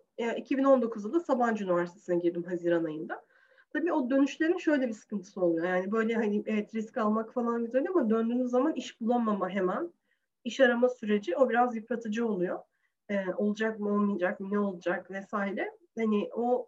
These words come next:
onun için mental olarak insanın kendisini hazırlaması lazım. Hani ben şanslıydım. Ailem hani bir şekilde beni hep böyle yaptığım şeyler için desteklediler. Hani, e, aldığım risklerde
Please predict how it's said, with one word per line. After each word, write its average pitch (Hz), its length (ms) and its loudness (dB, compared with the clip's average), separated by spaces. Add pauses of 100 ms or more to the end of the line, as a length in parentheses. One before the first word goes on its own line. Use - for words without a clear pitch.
onun 247 280 2
için 320 380 -2
mental 226 300 0
olarak 240 280 -4
insanın 240 280 0
kendisini 233 380 -4
hazırlaması 233 560 -4
lazım. 180 380 -6 (480)
Hani 262 160 2
ben 285 140 4
şanslıydım. 294 640 0
Ailem 262 380 6
hani 247 160 4
bir - 60 -10
şekilde 247 360 -2
beni 240 200 4
hep 254 180 0
böyle 226 220 0
yaptığım 240 360 2
şeyler 220 300 -2
için 247 360 -6
desteklediler. 214 1000 -6
Hani, 196 300 -2 (400)
e, 196 100 -2
aldığım 208 440 0
risklerde 208 640 0